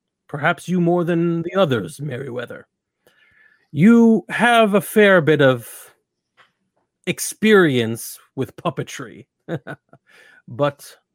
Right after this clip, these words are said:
not what the followers of Set can open for you. We have such amazing abilities. We manipulate the world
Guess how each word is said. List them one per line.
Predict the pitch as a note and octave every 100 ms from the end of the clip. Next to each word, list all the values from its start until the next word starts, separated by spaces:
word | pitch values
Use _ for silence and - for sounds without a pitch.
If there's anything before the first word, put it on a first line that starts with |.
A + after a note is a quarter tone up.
| _ _ _ _
not | D3+ A#2 C#3 G#3 A#3 -
what | D#3 E3+ _
the | D3
followers | - - C#3+ D#3 C#3+ C3+ C3 G#2+
of | -
Set | - - C#3+ - -
can | - B2 A#2+ _ _ _ -
open | D3 C#3 G#2+ D3+
for | - A#2+
you. | G#2 E2+ - _ _ _ _ _ _ _ -
We | C3+ F#3+
have | F3+ F3 C3
such | - G3+ - - _ _ _ _ _ _ _ _ _ _ _ _ D3 -
amazing | E3 C3+ - D3+ E3 F#3 A#3 G#3+ D#3+ F#3+ E3+
abilities. | C#3+ E3 D3 A#2+ F2+ - - - - _ _ _
We | B2 F3 B3+ A3+
manipulate | G3 F#3 G3 G#3 E3 D#3+ C#3+ -
the | B2+
world | A#2+ C3 B2 G2 F#2+ F#2+